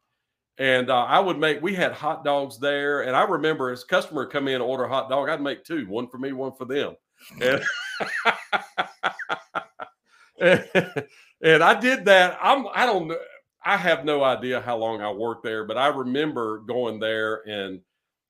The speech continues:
uh, my supervisor's name was Joy. I believe her name was Joy from my, from my memory. I may have that wrong, but I think that's right. But I remember, um,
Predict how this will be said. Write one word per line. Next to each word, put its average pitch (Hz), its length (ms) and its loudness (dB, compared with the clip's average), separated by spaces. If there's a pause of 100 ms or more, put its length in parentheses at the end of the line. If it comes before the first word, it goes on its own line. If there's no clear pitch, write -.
(100)
uh, 107 320 0 (120)
my 139 160 -2
supervisor's 143 960 0
name 123 420 -4
was 98 220 -8
Joy. 107 600 -4 (140)
I 110 100 -4
believe 139 380 -6
her 135 120 -6
name 123 220 -4
was 98 180 -14
Joy 95 380 -10 (180)
from 107 180 -8
my, 101 180 -4 (140)
from 123 200 -2
my 98 160 -4
memory. 98 420 -4
I 107 60 -6
may 135 220 -4
have 113 180 -6
that 104 180 -6
wrong, 95 240 -10
but 90 100 -12
I 92 180 -8
think 143 200 -10
that's 87 240 -16
right. 76 240 -12 (840)
But 131 200 4
I 135 80 10
remember, 135 800 2
um, 104 480 2